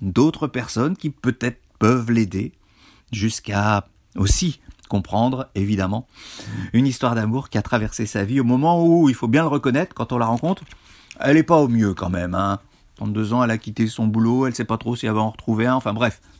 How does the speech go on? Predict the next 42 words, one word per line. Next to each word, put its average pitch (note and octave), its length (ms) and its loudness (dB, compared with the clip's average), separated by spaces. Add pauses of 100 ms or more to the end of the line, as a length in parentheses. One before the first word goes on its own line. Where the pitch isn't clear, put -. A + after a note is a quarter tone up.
tout A2+ 100 -6
cela B2+ 200 -2
est G#2 80 0
bien B2 260 2
flou, C3 300 -4 (240)
bien G#2+ 220 0
perturbé, B2+ 580 -2 (640)
un A3+ 120 4
peu C4 160 0
comme A3 200 2
le G3 100 2
sont F#3+ 180 -2
ces E3+ 140 0
soldats, D#3 440 2
vous B2+ 60 -2
voyez, C#3 260 2
traumatisés. B2 600 -2 (760)
Mais G#2 180 -4
au F#2 160 -4 (220)
bout E3+ 180 -2
du A2 140 0
compte, - 560 -6 (240)
lorsqu'elle G#2 340 -4
va A2+ 100 -2
comprendre B2 400 -4
ce - 60 -12
qui G2+ 140 -10
lui G#2 120 0
arrive G2 280 -2
vraiment, A#2+ 580 -2 (400)
lorsqu'on A#2 320 0
va A#2+ 160 2
vraiment F#3 420 0
se - 120 -6
rendre D3+ 260 0
compte D3 380 -2 (160)
de G2 100 -4
ce G#2 100 -8
que A2+ 100 0
Charlie B2 340 -2
Léméga A#2 340 2
est G#2 140 -4